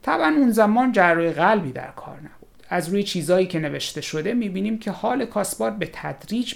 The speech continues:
بدتر می‌شه. یعنی به اصطلاح پزشکی یه ترومای نافذ داشته. حالا شاید در یه عروق. شاید هم چاقو سوراخ کوچیکی در قلبش ایجاد کرده، خون به تدریج وارد کیسه احاطه کننده قلب یا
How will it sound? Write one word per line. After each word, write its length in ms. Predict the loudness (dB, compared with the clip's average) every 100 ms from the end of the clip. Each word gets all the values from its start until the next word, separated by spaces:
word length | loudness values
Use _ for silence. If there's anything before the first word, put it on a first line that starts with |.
| -10
بدتر 460 | -12 -12 -16 -16 -16
می‌شه. 240 | -10 -10 -10 _ -20 -20 -20 -20 -6
یعنی 220 | -2 0
به 100 | 2
اصطلاح 380 | 0 0 0 -2
پزشکی 840 | -2 -6 -4 -4 -4 -4 -4 -8 -18 -16 -8
یه 280 | -6 -6 -10 -20 -6
ترومای 500 | 0 2 2 0 0
نافذ 560 | -2 -4 -8 -10 -10
داشته. 340 | -10 -8 -8 -12 -20 -10
حالا 160 | -4 -2
شاید 480 | 2 4 4 2 0
در 260 | -4 -4
یه 280 | -6 -6 -6
عروق. 460 | -10 -12 -14 -16 -18 -20 -20 _ -20 _ -20 -8
شاید 300 | 0 2 2
هم 240 | 2 -2
چاقو 520 | 0 2 2 0 -2 -6 -20 -20 _ _
سوراخ 480 | -12 -2 2 2 2
کوچیکی 500 | -6 -6 -6 -6 -4
در 160 | -2 -2
قلبش 600 | -2 -2 0 -2 -6 -8
ایجاد 400 | -8 -6 -6 -8
کرده، 560 | -6 -4 -4 -4 -6
خون 300 | -6 -6 -6
به 100 | -6 -10
تدریج 600 | -10 -8 -6 -6 -6 -8
وارد 440 | -6 -4 -4 -6
کیسه 760 | -12 -14 -8 -4 -2 -2 -4 -8
احاطه 380 | -6 -6 -8 -14
کننده 540 | -10 -8 -6 -4 -6
قلب 400 | -4 -4 -4 -6 -8
یا 360 | -6 -6 -8